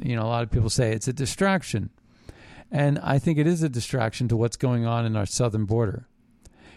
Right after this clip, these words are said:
You know, Tucker did talk about that last night, and he basically was talking about the open borders and,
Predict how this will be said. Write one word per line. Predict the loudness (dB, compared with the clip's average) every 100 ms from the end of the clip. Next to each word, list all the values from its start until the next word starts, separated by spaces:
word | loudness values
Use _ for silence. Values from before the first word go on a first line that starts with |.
| 0
You | 4
know, | 4 4 0 -2
Tucker | 0 2 2
did | 2 2
talk | 2 2 2
about | 0 0
that | 0 0 0
last | 0 0 0
night, | -2 0 0
and |
he | 0 0 -4 -14 -20 -20 2
basically | 4 4 2 0 2
was | 0
talking | 0 0 0 -2
about | 0 0
the | 0
open | 0 0 0
borders | 0 0 0 0 0
and, | -2 -2